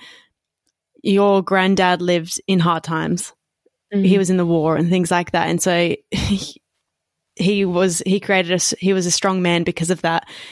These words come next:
Speaker 1: And strong men create good times. But we've been in such a long period of good times that now there's so many weak people around and, like, just this,
Speaker 2: Mm.
Speaker 1: like, weakness and this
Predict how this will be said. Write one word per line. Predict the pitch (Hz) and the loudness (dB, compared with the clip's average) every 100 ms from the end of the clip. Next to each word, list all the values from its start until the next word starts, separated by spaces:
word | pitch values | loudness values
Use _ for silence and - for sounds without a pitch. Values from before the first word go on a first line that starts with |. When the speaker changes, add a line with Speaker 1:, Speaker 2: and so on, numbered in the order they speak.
| - - - | -20 -18 -4
Speaker 1:
And | 190 185 175 175 | 0 2 0 0
strong | - 202 | 0 0
men | 190 180 | 0 -2
create | - 185 - | -2 -2 0
good | 185 - | -2 -2
times. | 175 156 170 - | -4 -2 -2 -2
But | 185 180 - - | -2 -2 -10 -6
we've | 202 208 | -2 -2
been | 208 202 | 0 0
in | 202 | 0
such | 185 190 202 | 0 0 2
a | |
long | 196 185 185 180 | 2 2 0 0
period | 160 180 175 175 | 0 2 2 0
of | 175 156 | -4 -4
good | 185 175 | -4 -2
times | - 190 175 170 | -2 0 0 0
that | - 180 | 0 0
now | 175 175 | 2 2
there's | 175 165 | 0 0
so | - 170 165 | 0 0 0
many | 170 170 | 0 0
weak | 160 160 - | 0 -2 -4
people | - 170 - | -2 -2 0
around | 170 170 165 | 0 2 0
and, | 170 170 | 0 0
like, | 170 - | -2 -2
just | 175 - | -2 0
this, | 190 | 0
Speaker 2:
Mm. | 185 | 0
Speaker 1:
like, | 175 175 | 0 -2
weakness | 170 170 - 175 165 - | -2 -2 0 0 0 0
and | 175 | 0
this | 165 - | -2 -4